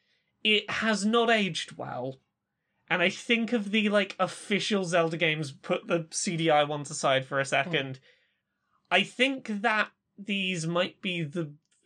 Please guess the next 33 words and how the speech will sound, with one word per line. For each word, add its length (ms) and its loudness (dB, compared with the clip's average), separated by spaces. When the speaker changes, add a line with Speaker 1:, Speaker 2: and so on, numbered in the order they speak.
Speaker 1:
some 220 -4
of 60 0
the 60 2
weakest 880 -4
Zelda 380 -2
games. 560 -4
And 120 -2
that's 180 -4
not 300 2
to 80 -4
say 220 2
that 180 2
they're 160 0
not 220 -4
good 180 2
and 100 -4
that 80 -2
I've 100 -6
not 180 0
had 100 -2
a 40 -6
good 200 -4
time, 420 -2
but 100 0
I've 100 2
had 160 2
a 60 2
much 300 -2
more 160 0
inconsistent 1120 -4
time 420 -6
Speaker 2:
Hmm. 80 -2
Speaker 1:
with 100 -8